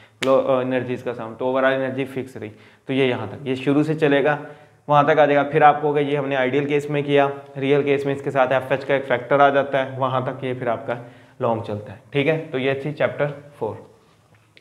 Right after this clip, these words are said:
Next हमारे पास है जी Chapter five circular motion, ठीक है। तो इसमें ज़रा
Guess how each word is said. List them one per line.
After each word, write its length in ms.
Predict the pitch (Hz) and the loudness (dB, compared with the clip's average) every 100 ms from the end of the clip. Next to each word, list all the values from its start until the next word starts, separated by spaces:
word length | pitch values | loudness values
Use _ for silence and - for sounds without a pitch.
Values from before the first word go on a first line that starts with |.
| _ | _
Next 300 | 156 147 - | -2 -2 0
हमारे 220 | 151 139 | 2 2
पास 260 | 123 139 143 | 2 0 2
है 120 | 131 | -2
जी 360 | 127 127 131 - - _ _ _ _ _ _ _ - _ _ _ - - - _ _ _ _ _ _ _ _ _ _ - - _ _ _ _ _ _ _ - | 0 -4 -6 -14 -20 _ _ _ _ _ _ _ -20 _ _ _ -20 -20 -20 _ _ _ _ _ _ _ _ _ _ -20 -20 _ _ _ _ _ _ _ -8
Chapter 300 | 131 143 143 | -6 0 0
five 540 | 139 127 139 135 - - _ _ _ _ _ _ | 2 2 2 -2 -12 -18 _ _ _ _ _ _
circular 680 | _ - 151 135 - 147 147 | _ 0 2 2 0 2 2
motion, 500 | 139 127 117 - 107 104 - _ | 2 -4 -6 -8 -12 -12 -18 _
ठीक 140 | 131 143 | -8 -6
है। 120 | 160 | -6
तो 120 | 156 | -4
इसमें 340 | 143 143 143 135 | -4 -2 0 2
ज़रा 420 | 127 127 123 | 0 -2 -4